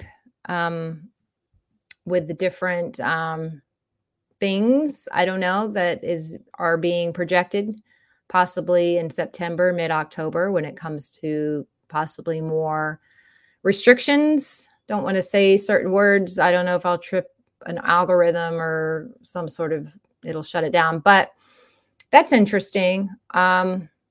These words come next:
I'm, I'm awake now, so it'll be interesting to, if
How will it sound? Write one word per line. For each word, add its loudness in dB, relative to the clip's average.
I'm, 8
I'm 4
awake 6
now, 4
so 4
it'll 2
be 2
interesting -2
to, -2
if -6